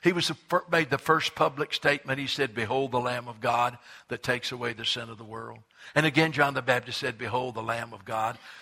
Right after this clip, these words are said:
And John the Baptist, obviously in prison, had heard all that Jesus was doing, and he sent some of his fri-, disciples from where he was in jail. Said, "Go ask Jesus if he's the one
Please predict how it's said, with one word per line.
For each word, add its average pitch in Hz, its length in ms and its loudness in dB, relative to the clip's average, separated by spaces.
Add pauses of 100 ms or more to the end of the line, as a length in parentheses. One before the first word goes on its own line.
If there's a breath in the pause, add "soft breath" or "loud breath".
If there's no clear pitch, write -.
(160 loud breath)
And 156 140 0
John 240 220 10
the 226 60 0
Baptist, 165 420 4
obviously 160 600 4
in 170 100 -8
prison, 123 440 -4 (260 loud breath)
had 147 140 8
heard 214 240 8
all 175 240 8
that 208 120 2
Jesus 170 440 -2
was 156 140 -4
doing, 127 380 -2 (260 loud breath)
and 165 120 6
he 165 60 -2
sent 247 300 4
some 214 220 4
of 190 100 2
his 190 160 -2
fri-, 147 220 -2 (100)
disciples 139 640 2 (260 loud breath)
from 151 180 -4
where 180 140 6
he 196 60 4
was 170 240 2
in 165 80 -4
jail. 147 140 0 (160 loud breath)
Said, 208 200 -2
"Go 254 140 10
ask 262 240 8
Jesus 175 420 2
if 156 120 0
he's 190 200 0
the 170 100 -2
one 135 440 2